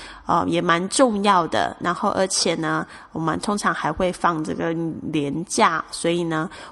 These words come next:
我们可以叫它是，这是一个节庆哦。所以我们可以用这个 festival 来取代这个 day。F E S T I V A L，festival。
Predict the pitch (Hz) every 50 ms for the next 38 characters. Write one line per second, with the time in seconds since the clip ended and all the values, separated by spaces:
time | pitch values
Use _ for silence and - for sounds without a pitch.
0 | - - 160 170 160 160 156 - 196 175 165 151 - 175 170 175 196 175 160 -
1 | - 151 - - - - - - 170 - - - 180 170 160 147 131 - - -
2 | 143 135 135 151 - - - - 226 180 156 - - - - - - - - -
3 | - - 175 170 165 156 147 143 - - 170 160 160 160 - 170 170 156 156 -
4 | 156 - 165 - - 220 226 220 - - - 190 151 151 147 156 151 151 156 165
5 | - - - 123 - 170 160 156 - 156 165 156 - - _ - 202 190 185 165
6 | 127 - - - - - - - - - - - - - - - - 170 175 190
7 | 202 - - - - - - 208 214 226 233 262 285 - - - 175 170 185 202
8 | - - - - - - - 220 220 226 254 277 - - - 202 202 208 214 226
9 | 233 220 - - 220 220 220 233 247 302 - - - 208 214 214 226 262 - -
10 | - - 208 196 160 - - - - - - - - - - - - - - 262
11 | 320 - - - - 214 170 160 - - - -